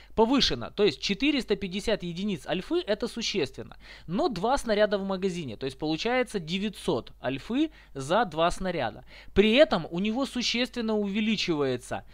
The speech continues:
время перезарядки на практически восемь с половиной секунд. Ребят, а это существенно, особенно для машинки, на которой необходимо выживать ещё это время как-то.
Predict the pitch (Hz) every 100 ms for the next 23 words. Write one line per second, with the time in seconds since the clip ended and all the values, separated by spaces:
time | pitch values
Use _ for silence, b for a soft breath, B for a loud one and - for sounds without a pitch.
0 | b 131 165 247 233 202 202 190 180 202
1 | 247 285 - 120 - - - b 143 165
2 | 233 285 262 185 175 - 233 277 - 180
3 | 147 190 233 220 - 175 160 180 190 -
4 | 202 220 160 - - 143 165 143 - 127
5 | 151 - - 175 - 208 - 143 117 -
6 | B B 131 - 208 247 220 165 127 160
7 | 156 127 123 190 233 220 147 131 131 170
8 | 185 139 117 135 151 156 147 139 147 131
9 | 127 156 - 147 143 147 151 127 131 156
10 | 143 -